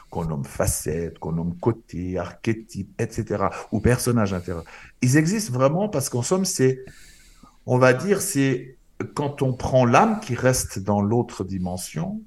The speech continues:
d'accord, il y a juste l'esprit et la conscience divine. Donc, l'âme va se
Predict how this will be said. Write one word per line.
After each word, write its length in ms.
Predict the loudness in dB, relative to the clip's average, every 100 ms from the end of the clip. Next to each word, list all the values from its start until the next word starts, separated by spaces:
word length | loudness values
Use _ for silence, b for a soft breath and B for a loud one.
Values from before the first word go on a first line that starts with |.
| -14
d'accord, 560 | -14 -8 -8 -6 -10 -16 b b b b -6
il 80 | 2
y 60 |
a 80 | 4
juste 380 | 4 -2 -8 -4
l'esprit 460 | 0 0 0 -2 0
et 40 |
la 100 | 0
conscience 540 | -2 -6 -4 -4 -4 -4
divine. 360 | -6 -4 -4
Donc, 240 | -4 -6 -8
l'âme 480 | -4 4 4 4 2
va 120 | 0
se 500 | 0 2 2 2 -2